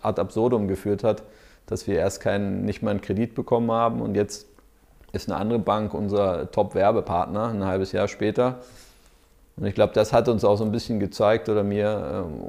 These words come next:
okay, gut, also, äh, man muss halt so selber seine Vorstellung haben und, äh, auch bereit sein, dafür zu kämpfen und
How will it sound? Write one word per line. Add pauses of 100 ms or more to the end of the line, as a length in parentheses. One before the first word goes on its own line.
okay,
gut,
also,
äh,
man
muss
halt
so
selber
seine
Vorstellung
haben
und,
äh,
auch
bereit
sein,
dafür
zu
kämpfen
und